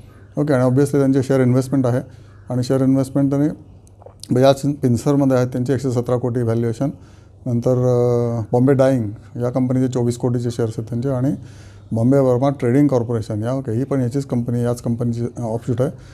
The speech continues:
तर त्याचे अकराशे एकसष्ट करोडचे यांच्याकडे शेअर्स आहेत. ओके,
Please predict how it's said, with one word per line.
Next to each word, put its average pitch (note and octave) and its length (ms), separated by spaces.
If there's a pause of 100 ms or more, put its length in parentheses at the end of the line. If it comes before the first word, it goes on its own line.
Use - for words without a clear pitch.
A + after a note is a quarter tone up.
(360)
तर B2 220
त्याचे B2+ 240
अकराशे C3 440
एकसष्ट C3+ 440
करोडचे B2+ 440
यांच्याकडे A#2 380
शेअर्स G#2+ 300
आहेत. G2+ 120
ओके, C#3 220